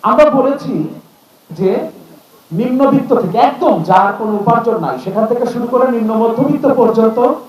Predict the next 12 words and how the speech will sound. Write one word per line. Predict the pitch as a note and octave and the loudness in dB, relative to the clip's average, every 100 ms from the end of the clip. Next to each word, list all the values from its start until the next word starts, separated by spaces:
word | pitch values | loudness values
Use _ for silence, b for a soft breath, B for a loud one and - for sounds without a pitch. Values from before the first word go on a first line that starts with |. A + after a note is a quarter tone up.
| - _ _ _ | -20 _ _ _
প্রত্যেক | D4 D4+ E4 D#4+ | 0 0 2 2
ব্যক্তিকে | B3 B3 C4+ C#4 C4 | 4 2 -2 -2 0
আমরা | A3 A#3 G#3 | 2 2 2
মাসে | B3 - A3 G3 | 0 0 0 0
এক | G3+ | 0
হাজার | A#3 G#3+ G#3+ | 0 2 0
টাকা | F3+ E3 | 0 -2
দেব। | C3+ - - - - _ _ _ _ G3 | -4 -10 -14 -20 -20 _ _ _ _ -2
অনেকে | A3+ B3 A#3+ | 0 0 -2
মনে | B3 | -2
করছেন | B3 - B3+ | -2 -2 -2
এটা | A#3 | -4